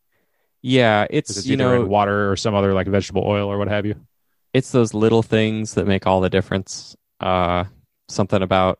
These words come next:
Speaker 1: just a little bit of oil in my system. It's like, mm, yum. <laughs>
Speaker 2: You
Speaker 1: You
Speaker 2: need
Speaker 1: know,
Speaker 2: a
Speaker 1: I want, I
Speaker 2: lubricant
Speaker 1: want
Speaker 2: to keep your
Speaker 1: calories.
Speaker 2: joints. Yeah.
Speaker 1: <laughs>
Speaker 2: Yep. And calories. That's the thing. I think, uh, Tim Mooney from Pedal Shift has talked a lot about how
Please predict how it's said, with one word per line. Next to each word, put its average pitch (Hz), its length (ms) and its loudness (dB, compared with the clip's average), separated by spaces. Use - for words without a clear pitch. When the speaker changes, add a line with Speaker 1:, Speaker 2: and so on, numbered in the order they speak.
Speaker 1:
just 104 200 -6
a 95 60 -2
little 101 200 2
bit - 120 -2
of - 80 -2
oil 95 360 2
in 95 80 -6
my 92 340 -2
system. 98 500 -6
It's - 160 -12
like, - 220 -8
mm, 92 420 -4
yum. 71 460 -10
<laughs> 156 580 4
Speaker 2:
You 185 80 -2
Speaker 1:
You 165 300 -2
Speaker 2:
need - 140 0
Speaker 1:
know, - 20 2
Speaker 2:
a - 80 2
Speaker 1:
I 113 40 4
want, 120 180 0
I 127 60 2
Speaker 2:
lubricant 147 40 2
Speaker 1:
want 160 140 2
Speaker 2:
to 117 40 -8
keep 120 100 0
your 139 100 2
Speaker 1:
calories. 131 500 2
Speaker 2:
joints. - 20 -12
Yeah. 170 280 4
Speaker 1:
<laughs> 175 120 2
Speaker 2:
Yep. 143 160 2
And 139 180 -2
calories. 143 320 4
That's 131 140 2
the 127 100 -4
thing. 143 80 4
I 123 80 4
think, 139 240 -2
uh, 110 140 2
Tim 180 220 0
Mooney 139 300 0
from 98 160 -8
Pedal 113 220 2
Shift 95 260 -4
has 101 140 -6
talked 101 220 -4
a 101 60 -2
lot 101 360 -2
about 98 320 -4
how 95 300 -2